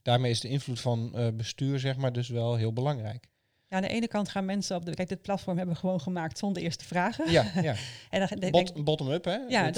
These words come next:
Speaker 1: is,
Speaker 2: de
Speaker 1: eh,
Speaker 2: bestuurder, "Oh, dat is ook wel goed, er ontstaat iets moois." En dan
Speaker 1: Ja.
Speaker 2: veren ze mee, dat moet ook gebeuren. Maar, eh, kijk, je kan nog zo creatief zijn, maar als je gewoon werk moet doen waarin je dat niet kwijt kan,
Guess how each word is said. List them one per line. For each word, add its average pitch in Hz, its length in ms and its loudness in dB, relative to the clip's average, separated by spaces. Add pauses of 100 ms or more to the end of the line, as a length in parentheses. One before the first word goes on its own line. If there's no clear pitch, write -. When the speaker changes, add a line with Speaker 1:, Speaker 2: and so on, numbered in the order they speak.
Speaker 1:
is, - 20 -8
Speaker 2:
de 240 80 -2
Speaker 1:
eh, 208 80 2
Speaker 2:
bestuurder, - 380 0
"Oh, 226 200 -4
dat - 100 -8
is 175 120 -6
ook 165 140 -8
wel 202 120 -2
goed, - 300 -6
er - 100 -8
ontstaat 180 440 -4
iets 214 140 -8
moois." 185 240 -2
En 185 60 -4
dan 160 100 4
Speaker 1:
Ja. - 100 0 (140)
Speaker 2:
veren 170 320 -2
ze 160 100 -6
mee, 156 240 -4
dat 220 160 -4
moet 170 140 -2
ook 170 180 -2
gebeuren. 190 600 -2
Maar, 185 220 -2
eh, - 200 -6
kijk, - 240 -12
je 190 140 -4
kan 202 200 -6
nog 220 140 -6
zo 202 160 -4
creatief 190 520 -6
zijn, 160 260 -4
maar 170 120 -6
als 190 140 -8
je 175 60 -8
gewoon 185 220 -2
werk 190 220 0
moet 180 140 -4
doen 180 180 0
waarin 180 240 0
je 180 60 0
dat 175 120 -2
niet 165 140 -4
kwijt 196 300 -2
kan, 160 320 -6